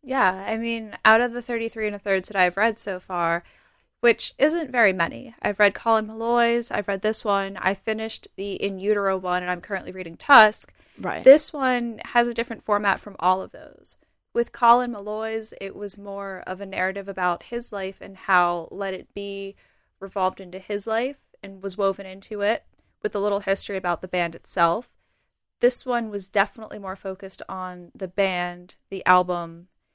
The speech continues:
Speaker 1: and kind of their, what happened afterwards. Like, this book was published in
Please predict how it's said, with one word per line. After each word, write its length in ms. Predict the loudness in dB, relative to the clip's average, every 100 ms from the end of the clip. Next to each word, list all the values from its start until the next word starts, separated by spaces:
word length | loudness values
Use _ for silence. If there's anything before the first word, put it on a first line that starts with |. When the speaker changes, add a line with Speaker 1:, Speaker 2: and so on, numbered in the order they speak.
| _ _ _ _
Speaker 1:
and 260 | -4 -4 -12
kind 320 | 2 2 2
of 80 | -4
their, 440 | -4 -4 -6 -10 -12 -20 _
what 120 | -10
happened 320 | 4 4 4 2
afterwards. 580 | 2 2 -8 -8 -10
Like, 140 | -6 -6
this 160 | -6
book 240 | -2 -2 0
was 360 | -2 -2 -4
published 600 | -8 -2 0 0 -6 -10 -12
in 400 | -4 -2 -2 -4